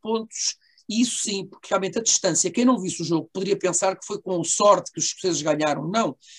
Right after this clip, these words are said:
O domínio que tiveram em todos os departamentos de jogo, em posse de bola, em domínio territorial, o, o, o resultado não era de seis pontos, deveria ter sido mais, e aí os chutadores foram um bocadinho responsáveis. Depois, eh, quando falamos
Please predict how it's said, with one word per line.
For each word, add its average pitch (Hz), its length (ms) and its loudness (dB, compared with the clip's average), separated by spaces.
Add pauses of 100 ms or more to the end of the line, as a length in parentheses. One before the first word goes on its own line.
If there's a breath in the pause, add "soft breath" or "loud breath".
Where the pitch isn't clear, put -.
(140)
O 196 80 -4
domínio 220 460 8
que - 180 -8
tiveram 151 420 2 (180)
em 202 120 2 (120)
todos 330 280 6
os - 60 2
departamentos 185 520 -2
de 131 100 -6
jogo, 143 340 2 (360 loud breath)
em 185 160 2
posse - 380 0
de 160 60 -8
bola, 190 300 4
em 180 40 -2
domínio 220 260 0
territorial, 170 640 0 (400 soft breath)
o, 208 100 -2
o, 180 600 0
o 165 40 -4
resultado 175 520 0
não 214 180 -2
era 202 140 4
de - 80 -6
seis - 240 -2
pontos, - 260 -8
deveria 175 180 0
ter 170 120 -2
sido 156 200 -4
mais, 156 300 2 (240 soft breath)
e 175 80 0
aí 175 100 2
os 165 80 0
chutadores 160 420 -4
foram 175 180 -4
um 170 40 -4
bocadinho 180 280 -6
responsáveis. 131 680 -6 (880)
Depois, 220 640 4 (400 soft breath)
eh, 196 180 4
quando 240 280 4
falamos 214 840 2